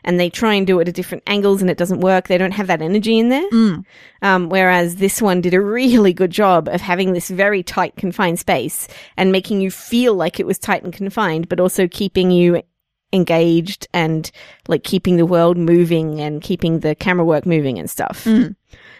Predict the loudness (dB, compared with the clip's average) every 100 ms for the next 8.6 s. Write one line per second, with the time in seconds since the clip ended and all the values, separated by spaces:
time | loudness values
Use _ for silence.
0 | -4 0 2 0 0 0 2 2 2 0
1 | 0 0 2 2 2 2 4 4 4 4
2 | 2 -2 0 0 0 -4 -6 -4 -4 -4
3 | -2 -2 0 0 0 -2 -4 -2 -4 -2
4 | 0 0 -2 -6 -8 -8 -8 -8 -8 -8
5 | -2 0 0 0 0 -2 -8 _ -2 0
6 | 0 -4 -10 -8 -6 -6 -10 _ -10 -6
7 | -4 -6 _ _ _ 0 2 2 -2 -6
8 | -6 -4 -6 -4 -4 -4